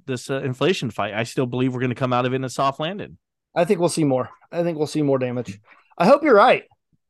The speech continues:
Speaker 2: I hope you're right. I don't, I'm not gonna be angry about you disagreeing with me on this, because I, <laughs> it's better for all of us if there's not a recession.
Speaker 1: Yeah, 'cause if you're a long-term investor like you, you make money either way. So,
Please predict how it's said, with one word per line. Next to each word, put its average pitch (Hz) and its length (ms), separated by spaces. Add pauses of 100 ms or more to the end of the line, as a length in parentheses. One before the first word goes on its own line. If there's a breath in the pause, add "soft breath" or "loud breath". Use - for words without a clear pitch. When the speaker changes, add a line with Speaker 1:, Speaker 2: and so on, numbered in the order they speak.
(640)
Speaker 2:
I 170 140
hope 226 180
you're 220 140
right. 185 380
I 160 80
don't, 185 280
I'm 170 120
not 190 160
gonna 190 100
be 165 180
angry 160 420
about 139 220
you 139 140
disagreeing 147 560
with 127 140
me 123 240 (240 soft breath)
on 143 260
this, 165 260
because 139 580 (500)
I, 160 140
<laughs> - 80
it's 170 580
better 202 320
for 190 260
all 214 220
of 147 100
us 127 180
if 139 160
there's 127 220
not 123 160
a 117 60
recession. 110 640 (420)
Speaker 1:
Yeah, 143 240
'cause 147 220
if 160 80
you're 196 100
a 160 40
long-term 170 340
investor 151 340
like 127 200
you, 170 100
you 135 220
make 123 180
money 117 240
either 110 180
way. 107 240
So, 104 360